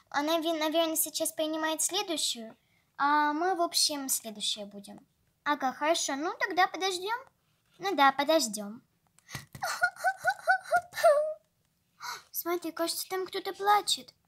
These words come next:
Ага. И я, между прочим, хорошо рисую по сравнению с этим, с этим, по сравнению с этими ужасными картинами. М, до свидания. И больше я в вашу школу не вернусь.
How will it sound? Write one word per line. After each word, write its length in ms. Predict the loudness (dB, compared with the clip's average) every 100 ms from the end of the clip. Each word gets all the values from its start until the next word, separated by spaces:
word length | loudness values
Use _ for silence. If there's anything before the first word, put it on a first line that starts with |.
| _ _ -8
Ага. 540 | -6 -4 -4 -4 -6 -14 -6 -6 -2 0 2 6 6 6 2 2 2 0 0 2 2 -2 _ _ _ _ _ _
И 40 | 0
я, 260 | 2 2 2
между 220 | -2 -2
прочим, 420 | 2 2 2 -2
хорошо 520 | 4 8 8 6 6
рисую 420 | 4 4 2 0 -4 -6 0
по 80 | 2
сравнению 600 | 6 4 4 -2 -2 0
с 140 | 2
этим, 220 | 2 0 -2 -8 -8
с 140 | 2
этим, 240 | 2 4 0 -4 _ _ _ _ _ -2
по 80 | 2
сравнению 520 | 4 4 4 2 2
с 60 |
этими 340 | 0 0 -2 -4 -8 -6
ужасными 800 | -2 2 12 12 12 6 -4 -4
картинами. 840 | -2 -2 0 0 2 2 0 0 -4 -4 -2
М, 140 | -2 -4 -14 _
до 140 | 2
свидания. 720 | 2 2 4 4 4 2 -4 -6 -12 -20 -20 -16 -8
И 80 | 2
больше 420 | 4 6 6 6
я 60 |
в 40 | 6
вашу 240 | 6 4
школу 440 | 0 4 6 6 4
не 200 | 0 2
вернусь. 640 | 2 2 0 0 0 -4